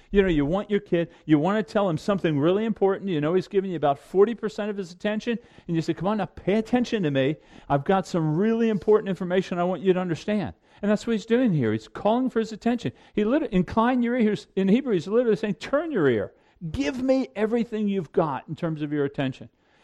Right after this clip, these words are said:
And the purpose of this, of course, is stated, that he would, that he would keep discretion, that he would,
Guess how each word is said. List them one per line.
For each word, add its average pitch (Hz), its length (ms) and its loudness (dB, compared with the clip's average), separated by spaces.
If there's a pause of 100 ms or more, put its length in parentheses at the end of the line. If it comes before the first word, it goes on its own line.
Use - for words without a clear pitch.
And 214 140 4
the 190 40 4
purpose - 580 0
of 131 140 0
this, 170 200 -2
of 202 120 -6
course, 196 300 -4
is 214 80 -10
stated, 254 480 -4 (260)
that 190 120 6
he 220 100 4
would, 208 300 0
that 165 240 0
he 220 140 0
would 196 200 2 (320)
keep - 400 -2
discretion, 196 840 -2
that 156 120 -4
he 185 100 0
would, 170 200 -2